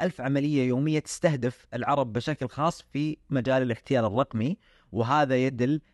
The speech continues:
على أنه مجال ضخم جدًا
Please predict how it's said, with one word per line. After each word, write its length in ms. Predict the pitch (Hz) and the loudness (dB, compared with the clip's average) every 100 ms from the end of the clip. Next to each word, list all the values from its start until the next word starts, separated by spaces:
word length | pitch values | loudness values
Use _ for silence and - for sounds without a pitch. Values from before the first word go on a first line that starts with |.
| _ | _
على 200 | 117 120 | 0 0
أنه 460 | - 143 143 127 131 | 0 -2 0 2 2
مجال 640 | 117 104 131 131 135 - - 110 | 0 0 0 2 0 -2 -8 -2
ضخم 500 | 135 104 123 123 - _ - 123 | 0 0 -2 -2 -2 _ -10 -2
جدًا 520 | 135 113 110 117 135 | -2 0 0 0 -2